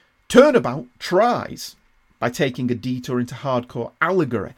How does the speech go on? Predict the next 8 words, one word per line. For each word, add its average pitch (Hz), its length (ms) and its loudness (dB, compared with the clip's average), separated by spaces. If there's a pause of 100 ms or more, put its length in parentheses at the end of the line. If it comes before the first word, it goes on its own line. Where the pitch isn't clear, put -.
(160)
stepping 151 360 -4
into 123 160 -8
the 131 80 -10
shoes 123 320 0
of 117 80 -14
the 127 60 -8
Handwives' 131 600 0
Tale. - 380 -10